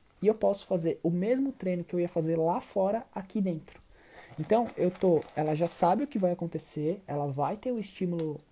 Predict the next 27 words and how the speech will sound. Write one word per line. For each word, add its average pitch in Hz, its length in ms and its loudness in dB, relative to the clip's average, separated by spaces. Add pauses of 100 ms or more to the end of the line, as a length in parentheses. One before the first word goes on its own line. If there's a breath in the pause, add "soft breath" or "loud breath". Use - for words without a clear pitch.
positivo, 156 720 -2
ela 151 140 -4
vai 147 200 -2
ter 214 120 -6
um 226 60 -6
reforço 190 680 2
positivo, 160 760 -2 (460 loud breath)
tá? 165 260 2 (140)
Ao 190 320 4
ambiente, 156 720 -4 (600)
à 190 200 4
interação 170 680 -2
com 180 240 -2
o 190 60 -2
ambiente 156 600 -4 (220 loud breath)
e 220 160 4
à 240 80 2
interação 208 460 -2
comigo. 208 400 -2 (840)
Então 165 220 0
eu 165 40 2
não 160 100 0
preciso 165 380 -4
só, 139 300 -4 (240 soft breath)
somente 156 640 -4
ficar 147 500 -8
focado 160 960 -2